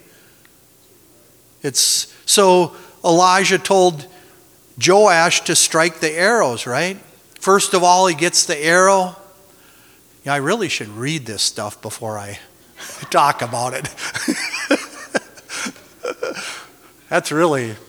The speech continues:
well, this was not a good one. I ran about, I don't know how many, how many minutes late, half hour late to church or something, and it was, it was tough. It was really tough to condense this, and,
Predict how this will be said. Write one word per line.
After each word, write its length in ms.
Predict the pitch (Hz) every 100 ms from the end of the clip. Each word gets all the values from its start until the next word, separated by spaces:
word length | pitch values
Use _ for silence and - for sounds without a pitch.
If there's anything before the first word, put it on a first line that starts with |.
| -
well, 180 | 151 165
this 240 | 170 220 208
was 180 | 160
not 240 | 151 147 135
a 60 |
good 260 | 123 127 110
one. 280 | 104 104 95 _ _ _ _ _ _ _ _ _
I 140 | - 143
ran 360 | 139 147 147
about, 500 | 139 139 135 131 - - - - _ _ _ _ _ _ _ _ _ _ -
I 120 | 107
don't 120 | 123 104
know 60 |
how 100 | 127
many, 240 | 139 127 113
how 360 | 117 - 156
many 200 | 160 135
minutes 420 | 127 139 131 -
late, 280 | 127 135 123
half 340 | 123 139 143 139
hour 340 | 143 139 131
late 340 | 127 139 147
to 80 | 120
church 440 | 110 147 156 151 127
or 100 | 113
something, 500 | 127 123 - 127 127 - - - _ _ _ -
and 220 | 123 120
it 120 | 143 151
was, 320 | 123 - -
it 100 | 170
was 240 | 156 127 107
tough. 540 | - 131 101 - - - _ 165
It 80 |
was 180 | 147 123
really 320 | 123 156 143
tough 360 | 131 151 143 -
to 80 | 139
condense 580 | - 120 117 120 113 -
this, 260 | 107 -
and, 160 | 107